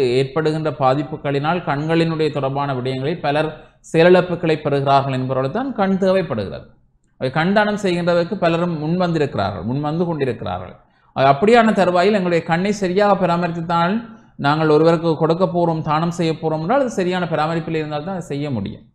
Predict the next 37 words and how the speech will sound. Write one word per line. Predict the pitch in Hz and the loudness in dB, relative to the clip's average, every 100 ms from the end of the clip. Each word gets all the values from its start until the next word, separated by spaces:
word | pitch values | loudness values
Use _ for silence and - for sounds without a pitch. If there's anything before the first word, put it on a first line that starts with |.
| _ _ _ 147 | _ _ _ 0
முடிந்தவரை | 175 247 277 233 208 226 | 4 6 6 6 6 4
உங்களுடைய | 190 180 175 | 4 4 4
வேலைகளை | 160 170 175 175 180 | 4 4 4 2 2
இலகுவான | 160 170 165 160 156 156 147 | 2 0 2 0 2 2 2
முறையிலே, | 127 131 131 135 160 | 2 0 0 2 2
எளிமையான | 147 160 160 147 | 2 0 -2 -2
முறையிலே, | 131 123 120 135 | -2 0 0 0
டென்ஷன் | 143 139 147 151 131 | -2 -4 -6 -4 -2
இல்லாமல் | 113 110 120 180 - - _ 127 | 0 0 0 -4 -8 -20 _ -2
எத்தனை | 131 202 196 | 0 2 2
மணிக்குள் | 180 165 160 175 | 2 0 0 -2
நித்திரை | 160 139 165 | -2 -2 -2
கொள்ள | 156 143 139 | 0 2 2
வேண்டும் | 139 131 131 | 2 0 -2
என்பதை | 127 127 165 170 | -2 -2 -2 0
வேலைக்கே | 131 147 175 165 170 | 0 2 0 -2 -6
தீர்மானித்து | 165 151 143 127 113 | -4 -4 -2 -4 -2
விடுங்கள். | 110 98 98 | -4 -4 -4
இன்று | 131 143 | -2 0
ஒன்பது | 127 160 175 | 0 0 0
மணிக்கு | 160 151 | -2 -4
நான் | 147 131 | -6 -6
நித்திரை | 123 139 | -4 -4
கொள்ள | 135 123 | -2 -2
வேண்டும் | 123 117 110 | -2 -2 -4
என்றால் | 104 98 90 143 226 - _ _ | -6 -6 -2 -2 -2 -8 _ _
சராசரியாக | - 147 190 202 196 190 | 4 6 6 4 4 4
ஒரு | 180 | 4
வளர்ந்த | 151 160 180 | 4 4 2
மனிதர்கள் | 165 160 165 196 147 | -2 -2 0 4 6
ஆறு | 165 233 247 | 6 6 2
மணித்தியாலமாவது | 175 151 160 160 170 156 151 190 | 0 -2 -2 -4 -2 -2 -2 -2
நித்திரை | 170 151 160 | -4 -4 -2
கொள்ள | 151 143 | 0 0
வேண்டும் | 139 135 | -2 -4
என்று | 139 | -6
சொல்லப்படுகிறது. | 139 127 120 104 92 85 | -4 -4 -2 -4 -6 -8